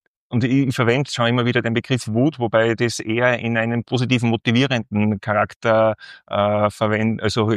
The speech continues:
für mich auch, äh, sehe und nicht jetzt irgendwie aus diesem Zorn heraus, der dann eher aggressiv oder, oder in Gewalt umsch-, umschlägt. Also das auf keinen Fall. Aber schon eine, also ein, ein, ein Zorn über eine Situation oder über, äh, eine, eine Ungerechtigkeit,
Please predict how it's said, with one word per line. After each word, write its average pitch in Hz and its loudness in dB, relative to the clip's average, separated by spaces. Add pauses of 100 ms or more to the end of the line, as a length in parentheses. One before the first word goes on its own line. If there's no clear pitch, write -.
für 117 0
mich 123 0
auch, 110 4
äh, 113 -2
sehe 110 -2
und 117 -4
nicht 110 -2
jetzt 113 -2
irgendwie 113 0
aus 104 -2
diesem 110 -2
Zorn 113 0
heraus, 110 0
der 107 2
dann 107 0
eher 107 2
aggressiv 110 0
oder, 107 0 (320)
oder 107 0
in 113 2
Gewalt 110 2
umsch-, 113 -2 (160)
umschlägt. 107 -2
Also 104 -4
das 104 0
auf 110 -2
keinen 123 -4
Fall. 117 2 (960)
Aber 117 2
schon 123 0
eine, 113 0 (120)
also 110 -2 (400)
ein, 110 0
ein, 117 0
ein 120 0
Zorn 120 0
über 123 2
eine 120 0
Situation 123 -2
oder 131 -2
über, 117 -2
äh, 107 0
eine, 110 -4
eine 107 -4
Ungerechtigkeit, 117 -2